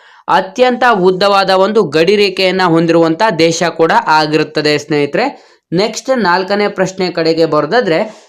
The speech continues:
ಕದಂಬ ರಾಜವಂಶದ ಹೆಸರಾಂತ ಅರಸ ಯಾರು ಸ್ನೇಹಿತರೆ? ಕದಂಬ ರಾಜವಂಶದ ಹೆಸರಾಂತ ಅರಸರು ಯಾರು ಅಂತ ಇಲ್ಲಿ ಪ್ರಶ್ನೆ ಆಗಿರುತ್ತೆ. ಸರಿಯಾದಂತ ಉತ್ತರ ಆಪ್ಷನ್ ಸಿ, ಮಯೂರ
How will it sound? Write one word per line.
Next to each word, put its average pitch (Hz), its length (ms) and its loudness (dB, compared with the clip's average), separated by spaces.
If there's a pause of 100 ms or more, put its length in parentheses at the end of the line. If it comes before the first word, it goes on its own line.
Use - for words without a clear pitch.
(800)
ಕದಂಬ 262 480 2
ರಾಜವಂಶದ 226 760 2 (180)
ಹೆಸರಾಂತ 240 680 0 (220)
ಅರಸ 190 320 0
ಯಾರು 170 320 2
ಸ್ನೇಹಿತರೆ? 165 800 -4 (120)
ಕದಂಬ 240 560 2
ರಾಜವಂಶದ 180 800 2
ಹೆಸರಾಂತ 202 720 0 (200)
ಅರಸರು 170 420 2
ಯಾರು 151 320 0
ಅಂತ 147 180 -4
ಇಲ್ಲಿ 156 260 0
ಪ್ರಶ್ನೆ 170 400 -4
ಆಗಿರುತ್ತೆ. 143 720 -4 (200)
ಸರಿಯಾದಂತ 214 580 0
ಉತ್ತರ 185 440 0 (520)
ಆಪ್ಷನ್ 185 640 0
ಸಿ, 240 220 -4
ಮಯೂರ 233 520 2